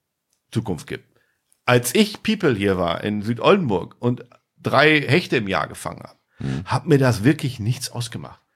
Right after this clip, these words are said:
Speaker 1: Jeder Hecht war besonders, ne?
Speaker 2: Ja.
Speaker 1: Aber als ich Brandenburg erfahren habe, gesagt, was ist denn
Speaker 2: Mhm.
Speaker 1: da los
Speaker 2: Mhm.
Speaker 1: in Südoldenburg, ne?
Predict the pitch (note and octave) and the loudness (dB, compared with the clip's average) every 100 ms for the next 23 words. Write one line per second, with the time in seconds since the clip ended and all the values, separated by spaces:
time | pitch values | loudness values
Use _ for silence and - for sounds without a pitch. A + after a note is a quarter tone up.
0 | _ _ _ B2 E3+ D3+ A#2 C3 A#2 - | _ _ _ 4 6 6 4 -2 -2 -4
1 | G#2+ A2 G2 D#2 - - - - A#2+ A#2 | -4 -2 -2 -4 -8 -8 -2 0 0 -2
2 | _ - C3+ D3 B2+ A#2 F#3+ A3+ C3 - | _ 4 6 6 2 4 4 4 2 2
3 | G#2+ - G2+ F#2+ C3+ E3 - _ _ - | 0 2 2 2 2 0 -8 _ _ -12
4 | - - G#2+ G#2+ G2 - - G2 A2 - | -8 -2 2 2 0 -12 -6 0 2 4
5 | A2 C#3+ F3 - - D#2+ D#2 C3+ G2+ G2+ | 4 6 4 2 -2 -2 2 2 4 2
6 | - F2+ F2 - - D#3 G#3+ | -2 -10 -14 -16 -4 -4 -4